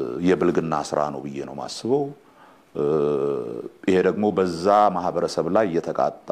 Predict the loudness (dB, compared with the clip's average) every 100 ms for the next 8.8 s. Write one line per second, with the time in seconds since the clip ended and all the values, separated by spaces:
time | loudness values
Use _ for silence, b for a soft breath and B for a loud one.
0 | -2 -2 -6 -4 -2 0 0 0 -2 -2
1 | 0 0 2 2 2 0 -2 -4 -4 -4
2 | -4 -4 -4 -4 -4 -4 -2 -2 -4 -4
3 | -6 -8 -12 -12 -10 -12 -6 -4 -2 -4
4 | -6 -18 B B B B B B 2 2
5 | 2 -2 -2 -2 0 2 2 0 0 0
6 | 0 -2 -2 -2 0 2 2 2 0 -2
7 | -10 -8 -6 -6 -6 -6 -2 4 4 2
8 | -2 -2 -2 -4 -6 -10 -14 -16